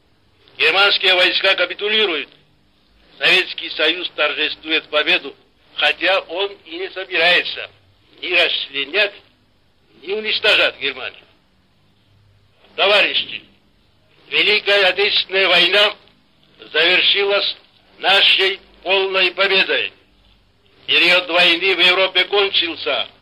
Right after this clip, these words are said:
Начался период мирного развития. С победой вас, мои дорогие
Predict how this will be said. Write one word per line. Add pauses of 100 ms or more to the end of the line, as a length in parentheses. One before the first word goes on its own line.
(800)
Начался (100)
период
мирного
развития. (1040)
С
победой
вас, (760)
мои
дорогие